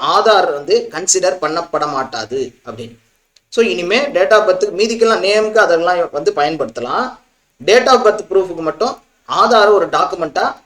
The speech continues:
பயன்படுத்தி நம்ம date of பர்த் சேஞ்சோ அப்டேஷனோ பண்ண முடியாது. அப்ப எதெல்லாம் da-, date of பர்த்க்கு proof of document அப்படின்னு பார்த்தோம்னா, தேர்ட் ஏப்ரல் ரெண்டாயிரத்தி இருபதுல ஒரு சர்க்குலர் இ பி எஃப் ஓ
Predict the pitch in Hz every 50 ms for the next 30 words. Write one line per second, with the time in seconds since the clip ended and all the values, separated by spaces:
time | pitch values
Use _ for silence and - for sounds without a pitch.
0 | _ - 156 170 180 175 160 156 147 - 214 240 220 175 151 139 175 190 190 202
1 | 196 - - 151 - 190 190 - 170 165 165 165 156 160 165 160 156 156 156 151
2 | 143 - - 190 214 - 143 143 156 147 135 120 113 110 110 110 110 - _ _
3 | - - - 226 185 180 208 220 233 226 220 190 185 185 180 170 165 160 180 190
4 | 190 208 202 165 175 170 - 165 151 156 165 185 185 180 180 165 160 - - 147
5 | 156 147 - 160 160 156 156 156 - - 143 143 151 147 127 113 113 - - 98
6 | _ _ 123 151 190 196 196 196 _ _ _ _ _ _ _ _ _ _ _ _
7 | _ _ _ _ _ - - 302 202 - 269 220 190 - - 196 208 202 170 170
8 | 180 214 233 240 233 - 202 190 220 277 294 294 285 240 226 202 170 156 156 156
9 | 151 147 143 139 139 - 175 180 - 208 214 - 170 190 220 202 208 196 - -
10 | 170